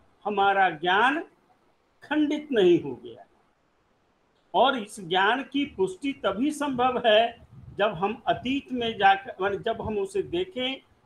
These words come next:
verify करें। बड़ी अच्छी बात इन्होंने कहा है कि सर्प और रस्सी का जो है भ्रम जो पैदा होता है, जब तक हम torch जला करके देखते नहीं हैं, तब तक हमें यथार्थ का अनुभव नहीं होता। तो इसीलिए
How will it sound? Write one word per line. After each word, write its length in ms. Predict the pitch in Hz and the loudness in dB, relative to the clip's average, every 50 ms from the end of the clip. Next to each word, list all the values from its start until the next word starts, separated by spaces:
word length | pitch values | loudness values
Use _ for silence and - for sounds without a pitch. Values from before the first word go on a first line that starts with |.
| _ 139 | _ -6
verify 640 | 139 170 180 185 190 190 - - - 185 196 240 262 | -4 -2 0 0 0 -2 -2 2 4 4 4 4 2
करें। 360 | - - 254 254 262 269 254 | -2 -2 -2 -2 -2 -4 -6
बड़ी 200 | 233 208 185 196 | -4 -2 0 0
अच्छी 260 | 208 208 - - 285 277 | 0 0 -2 -6 -10 -2
बात 260 | 320 233 226 220 233 | 0 0 0 0 -2
इन्होंने 280 | 226 226 220 208 202 | -4 -4 -2 -2 -2
कहा 300 | 190 - 196 175 180 175 | -2 -2 -2 0 0 0
है 340 | 175 185 214 247 262 - - _ _ _ _ _ _ | 0 0 0 0 0 -4 -10 _ _ _ _ _ _
कि 60 | 196 | -14
सर्प 420 | - - - 226 247 254 247 - | -12 -4 0 2 2 2 0 0
और 380 | 262 214 202 202 190 180 170 - _ _ | 0 0 2 2 0 -2 -4 -8 _ _
रस्सी 560 | 185 185 190 190 180 185 185 185 - - 247 240 | -2 -2 0 0 0 0 -2 -4 -6 -8 -8 -2
का 180 | 240 240 214 | 0 0 0
जो 160 | 214 208 214 | 0 0 -2
है 140 | 190 202 214 214 | -2 -2 -2 -4
भ्रम 280 | 151 127 139 175 233 254 | -4 -4 -2 -2 -2 2
जो 120 | 226 233 | 2 2
पैदा 360 | 226 233 202 175 170 170 185 185 | 2 2 2 2 2 2 0 -2
होता 440 | 180 170 165 160 - 190 190 190 | -2 -4 -4 -6 -6 -4 -2 0
है, 280 | 185 208 247 226 - - _ _ _ _ | 0 0 0 -2 -4 -10 _ _ _ _
जब 140 | 151 147 180 | -6 -4 -4
तक 280 | 175 - - 254 254 - 240 | -4 -4 -6 -6 -6 -4 -6
हम 160 | 247 226 - _ | -6 -8 -10 _
torch 300 | - 175 196 220 240 - - | -6 -2 -2 -2 -2 -4 -4
जला 220 | 185 220 214 208 208 | -4 -2 0 0 -2
करके 360 | 208 - 214 202 - 220 208 | -2 -4 -8 -6 -4 -4 -6
देखते 500 | 170 147 170 180 185 185 - - 247 262 | -4 -2 -2 -2 -2 -4 -6 -8 -8 -4
नहीं 300 | 247 202 196 220 220 - - | -2 -2 0 0 -2 -4 -4
हैं, 260 | 208 202 226 226 226 - _ _ _ _ - | -2 -2 -2 -2 -4 -10 _ _ _ _ -6
तब 160 | 214 208 - - | -6 -6 -4 -4
तक 160 | 254 247 - | -6 -4 -4
हमें 200 | - 196 202 208 | -4 -2 0 2
यथार्थ 640 | 202 190 180 175 - - 151 175 220 226 - 226 - | 2 2 2 0 -2 -2 0 0 0 -2 -6 -12 -8
का 100 | 254 240 | -4 -4
अनुभव 360 | 233 220 202 165 190 196 180 | -4 -4 -4 -4 -4 -2 -2
नहीं 240 | 180 180 180 190 170 | 0 2 2 2 2
होता। 440 | 139 156 156 156 - 214 233 262 269 - - - - _ _ _ | 2 -2 -4 -2 0 2 2 2 2 0 -6 -16 -20 _ _ _
तो 340 | - 214 240 254 254 254 - _ _ _ _ | 0 2 2 2 0 -4 -8 _ _ _ _
इसीलिए 760 | 175 170 - - 269 269 262 254 220 196 175 170 170 180 185 | -8 -8 -6 -4 -4 -4 -2 -2 0 0 2 2 0 -2 -6